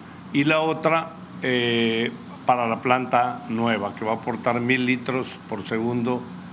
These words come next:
adicionales. Esto con respecto al acueducto, y en el malecón efectivamente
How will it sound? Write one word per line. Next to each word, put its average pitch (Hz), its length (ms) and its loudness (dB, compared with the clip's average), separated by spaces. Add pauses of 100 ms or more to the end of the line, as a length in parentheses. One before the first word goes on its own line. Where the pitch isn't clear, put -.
(100)
adicionales. 107 1000 -2 (100)
Esto 127 680 0
con 117 120 -2
respecto 117 380 -2
al 143 80 4
acueducto, 165 460 0
y 143 120 4
en 131 80 2
el 135 100 2
malecón 135 440 2
efectivamente 139 800 0